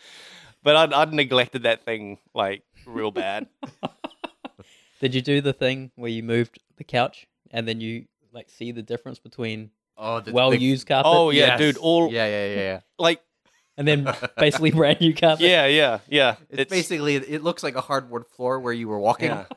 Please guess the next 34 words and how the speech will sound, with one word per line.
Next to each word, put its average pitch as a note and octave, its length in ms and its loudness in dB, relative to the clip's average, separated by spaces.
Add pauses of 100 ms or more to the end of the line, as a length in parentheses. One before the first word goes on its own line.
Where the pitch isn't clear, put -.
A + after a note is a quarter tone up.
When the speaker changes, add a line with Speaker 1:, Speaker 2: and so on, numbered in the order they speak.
Speaker 2:
<laughs> - 200 -16
Yeah. - 100 -12 (880)
Speaker 1:
Well, F#3 200 2 (600)
yeah, A#2 200 -2 (180)
it, E3 140 2
it E3 180 0
really D3 220 2
is. B2 100 -2
Like, D#3+ 140 0
comparing E3+ 420 2
the, C#3+ 200 2
even F#3 220 2
just, D#3 180 -10 (180)
like, C#3+ 160 2
comparing C#3 320 0
the B2 60 0
carpet C3 340 -2
in G2 100 -10
this A2+ 140 -4
place, D#3+ 420 -6
Speaker 2:
Mm. A#2+ 120 -10 (640)
Speaker 1:
like, G#2+ 220 -2
to A2 200 0
the G#2 140 -10
carpet A2+ 320 -6
in G#2 60 -6
my, G2 160 -10 (160)
my G#2+ 140 -8
old A2+ 180 -2
place, G2 200 -16
I'm F2 80 -16
like, E2+ 140 -18
"Holy F#2 260 -16
shit, F#2 220 -16